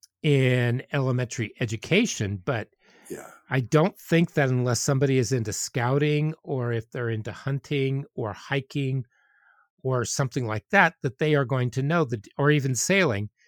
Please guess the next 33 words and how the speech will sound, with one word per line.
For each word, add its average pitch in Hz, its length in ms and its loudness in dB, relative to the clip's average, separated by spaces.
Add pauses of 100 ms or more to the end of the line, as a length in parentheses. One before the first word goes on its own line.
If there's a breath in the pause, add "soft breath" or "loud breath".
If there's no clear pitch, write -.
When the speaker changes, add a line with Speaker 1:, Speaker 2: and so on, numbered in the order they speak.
(280)
Speaker 1:
they're 151 100 0
going 143 180 2
to 135 100 0
know 139 160 2
the 120 120 -6
difference 147 340 -2
between 120 380 -4
north, 107 220 -4
south, 98 340 -4
east, - 280 -10
and 107 180 -4
west 123 480 -2
as - 100 -8
far 120 240 -6
as 110 220 -6
what 117 160 -6
a 104 40 -8
compass 131 480 -8
is - 300 -20 (480)
and 120 100 -4
how 120 120 0
to 104 100 -4
use 127 240 -4
a 101 80 -8
compass. - 560 -18 (1400)
Speaker 2:
Or 147 200 6
even 139 560 4
how - 500 -8
to 113 160 0
just 117 300 -8
basically 107 540 -4
find 98 640 -6
what 87 180 -10